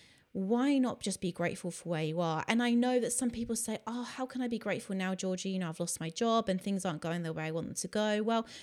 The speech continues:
there is always something to be grateful for. You know, you've, you've woken up, you're breathing, you, you, you're able to listen to a podcast, meaning that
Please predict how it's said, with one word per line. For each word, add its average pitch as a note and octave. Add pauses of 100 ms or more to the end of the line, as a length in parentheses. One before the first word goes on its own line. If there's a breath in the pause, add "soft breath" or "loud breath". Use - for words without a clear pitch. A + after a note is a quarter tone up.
(140 loud breath)
there B3
is B3
always C4
something G3+
to G3
be F#3
grateful F3+
for. D3+ (680 loud breath)
You A#3
know, G#3+
you've, G#3+
you've G#3
woken A#3+
up, G#3+
you're F#3+
breathing, G3
you, G3+ (260 loud breath)
you, A3
you're G#3
able A3+
to A3
listen G#3
to -
a F#3+
podcast, G3+
meaning G#3+
that F#3+